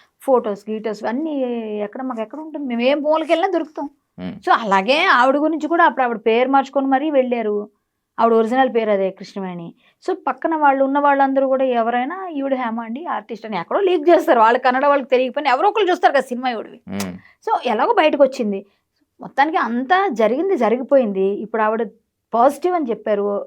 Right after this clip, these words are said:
Speaker 1: ఆ, డ్రగ్స్ ఉన్నాయి బాడీలో అని.
Speaker 2: Hmm.
Speaker 1: ఇప్పుడు నెక్స్ట్ జరిగేది ఏంటి? వాళ్ళని విక్టిమ్‌గా సమ-,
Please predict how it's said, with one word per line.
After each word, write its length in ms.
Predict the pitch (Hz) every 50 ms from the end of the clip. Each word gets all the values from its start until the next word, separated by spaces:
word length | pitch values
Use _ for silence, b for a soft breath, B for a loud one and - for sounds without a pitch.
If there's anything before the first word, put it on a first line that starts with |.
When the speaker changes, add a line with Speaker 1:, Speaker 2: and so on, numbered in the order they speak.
| - -
Speaker 1:
ఆ, 220 | 190 196 190 190
డ్రగ్స్ 380 | 190 190 202 202 196 196 - -
ఉన్నాయి 320 | 233 214 214 202 196 190
బాడీలో 440 | 185 180 185 180 180 185 190 180 175
అని. 240 | 170 151 151 - - -
Speaker 2:
Hmm. 120 | - - - b b b b b b _ _ -
Speaker 1:
ఇప్పుడు 320 | 220 208 - _ 349 381
నెక్స్ట్ 440 | 381 349 311 302 294 302 - 381 359
జరిగేది 460 | 302 302 294 302 294 302 302 302 302
ఏంటి? 400 | 311 302 277 269 269 269 269 294
వాళ్ళని 320 | 277 269 254 247 247 240 240
విక్టిమ్‌గా 480 | 233 240 240 240 262 262 240 233 233
సమ-, 380 | 220 220 - 220 214 214 214 202